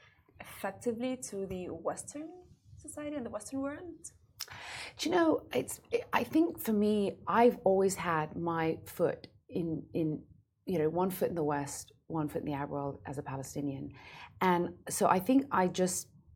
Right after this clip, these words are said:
Speaker 2: naturally, I follow my creativity, and I, I, I,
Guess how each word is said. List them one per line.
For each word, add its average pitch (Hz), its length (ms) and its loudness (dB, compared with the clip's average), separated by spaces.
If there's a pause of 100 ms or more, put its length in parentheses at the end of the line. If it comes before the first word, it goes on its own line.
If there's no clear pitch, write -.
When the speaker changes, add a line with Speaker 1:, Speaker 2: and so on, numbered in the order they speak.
(320)
Speaker 2:
naturally, 156 880 2 (560)
I 165 60 -8
follow 180 260 4
my 185 180 4
creativity, 151 880 -2 (400)
and 170 300 2
I, 170 480 4
I, 165 340 4
I, - 100 4